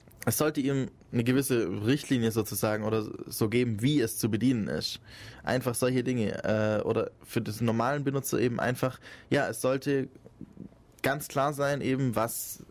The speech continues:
soll man jetzt klicken, damit's gewisse Dinge tut.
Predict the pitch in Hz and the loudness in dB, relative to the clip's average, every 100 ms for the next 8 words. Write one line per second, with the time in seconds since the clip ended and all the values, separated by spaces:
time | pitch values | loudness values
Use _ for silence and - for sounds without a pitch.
0 | - - - 131 135 123 110 113 - - | -18 -10 0 2 2 0 2 2 0 -2
1 | 165 - 107 - 80 107 104 110 104 - | -2 -2 -4 -6 -8 -4 -2 0 -2 0
2 | 117 113 117 131 113 - 104 | 0 2 2 2 2 -2 -6